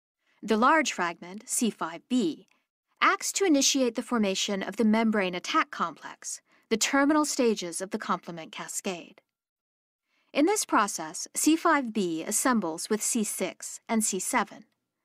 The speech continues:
C five B itself is not membrane associated, and the C seven molecule allows this complex to insert itself into the bacterial cell membrane.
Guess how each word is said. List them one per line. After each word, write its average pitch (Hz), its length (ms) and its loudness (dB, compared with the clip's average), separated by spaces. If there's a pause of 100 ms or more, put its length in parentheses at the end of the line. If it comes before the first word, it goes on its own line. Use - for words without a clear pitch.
(600)
C 311 180 4
five 247 300 2
B 240 240 2
itself 175 500 0
is 220 160 -2
not 311 220 4
membrane 170 380 -6
associated, - 720 -10 (460)
and 226 160 4
the 233 60 4
C 339 240 4
seven 320 400 2
molecule 160 680 -4
allows 240 480 4
this 294 180 -2
complex 285 600 -2
to - 120 -2
insert 294 420 0
itself 156 460 -6
into 208 260 -2
the 208 80 -2
bacterial 208 560 -2
cell 180 300 0
membrane. 170 480 -10